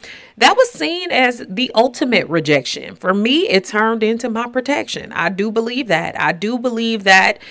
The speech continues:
being adopted has been hard for some, and I do understand where that comes from. Some of us long to understand where we're from and, and, and who we belong to and all of that. But, you know, my mother was always so open about my adoption. I was blessed in that way. And I think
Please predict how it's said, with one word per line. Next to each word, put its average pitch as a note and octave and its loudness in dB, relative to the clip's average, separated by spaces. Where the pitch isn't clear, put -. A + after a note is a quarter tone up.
being B3 6
adopted G#3 2
has E3+ 0
been F3+ -6
hard F#3+ 2
for F3 -6
some, F#3+ -2
and E3+ -4
I D#3+ 2
do G3 -8
understand F#3 0
where E3 -2
that C#3+ -2
comes C#4+ -6
from. D3+ -2
Some A3 -4
of G3+ -4
us A3 0
long F#3+ 0
to - -10
understand E3 -4
where D#3 -2
we're D#3 -4
from G3 -2
and, D3 -4
and, C#3+ -2
and D3 -6
who G#3 2
we G#3 2
belong E3 0
to G3+ -4
and D3+ -2
all G3 2
of A3 -2
that. E3 -2
But, D#3+ 0
you G3+ -2
know, F3 0
my F#3+ 2
mother A#3 2
was E3+ -2
always E3+ 4
so - -4
open D#4 0
about C#3+ -2
my C#3+ -4
adoption. D#3 -6
I E3 0
was D3+ -8
blessed A#3+ -4
in D#3+ -8
that - -10
way. - -6
And - -6
I F#3 -2
think G3+ -2